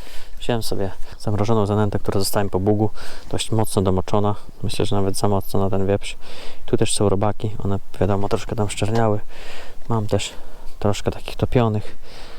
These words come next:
też takiego gorszego sortu. Troszkę takiego kastera, spinek, pinki.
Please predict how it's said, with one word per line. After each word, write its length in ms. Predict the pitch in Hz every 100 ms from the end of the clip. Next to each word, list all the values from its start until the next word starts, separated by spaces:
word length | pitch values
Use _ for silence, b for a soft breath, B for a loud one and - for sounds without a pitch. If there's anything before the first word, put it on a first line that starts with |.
| B B -
też 160 | 107 -
takiego 480 | 101 - 98 98 - - - - -
gorszego 520 | 110 104 - 107 98
sortu. 400 | - 113 - 107 - B B B B B B
Troszkę 340 | - - - -
takiego 280 | - 98
kastera, 480 | 98 101 - - 120
spinek, 540 | - - 110 104 101 - - B B B
pinki. 480 | - 120 110 - 107